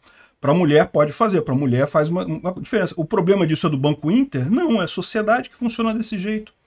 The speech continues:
Aí tá dizendo aqui, não, que eles genera-, mas, é, eles generalizam pra todos, então tudo bem, né? Ou seja, não diz só pra mulher, pra homem. E, repara, eles deixam bem claro que é unha bem cuidada. Não,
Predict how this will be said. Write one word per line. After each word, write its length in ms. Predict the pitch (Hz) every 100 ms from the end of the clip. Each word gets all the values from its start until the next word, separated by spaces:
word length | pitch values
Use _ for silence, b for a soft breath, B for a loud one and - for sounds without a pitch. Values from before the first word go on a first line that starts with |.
| b b b b b
Aí 240 | 165 185
tá 140 | 214 208
dizendo 220 | 165 202
aqui, 180 | 190 196
não, 160 | 240
que 120 | 226 196
eles 100 | 170
genera-, 340 | 214 196 185 - 170
mas, 220 | 180 175 -
é, 240 | 165 202
eles 180 | 196 220
generalizam 540 | 240 233 220 190 208
pra 160 | 226 233
todos, 400 | 233 165 151 123
então 240 | 151 196
tudo 240 | 208 233 220
bem, 400 | 160 147 113 113
né? 200 | 127 165
Ou 40 |
seja, 280 | 165 151 160
não 120 | 196
diz 200 | 147 202
só 240 | - 196 196
pra 160 | 208
mulher, 400 | 202 190 160 180
pra 160 | 185 226
homem. 360 | 190 165 113 113 B B B
E, 240 | 262 330 - 180
repara, 480 | 185 277 240 180 160
eles 140 | 180
deixam 220 | 208 220
bem 160 | 226 262
claro 340 | 240 208 226
que 140 | 233 196
é 100 | 202
unha 200 | 262 294
bem 220 | 220 240
cuidada. 500 | 262 294 180 156 135 -
Não, 160 | 269